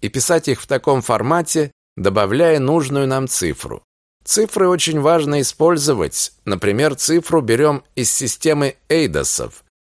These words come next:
которую мы уже прошли. В стихотворении заменяем какое-то слово цифрой. Это важный момент. Сейчас самостоятельно создайте подобный пароль для своего аккаунта.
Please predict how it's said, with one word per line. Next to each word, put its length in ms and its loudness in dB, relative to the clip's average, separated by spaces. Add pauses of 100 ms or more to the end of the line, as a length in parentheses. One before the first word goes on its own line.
которую 480 4
мы 160 2
уже 300 2
прошли. 720 -4 (500)
В 60 -8
стихотворении 880 0
заменяем 720 0
какое-то 540 0
слово 400 2
цифрой. 640 -2 (180)
Это 240 0
важный 400 0
момент. 580 -4 (600)
Сейчас 420 0
самостоятельно 960 0
создайте 680 0
подобный 560 0
пароль 400 0 (140)
для 160 0
своего 500 0
аккаунта. 760 -2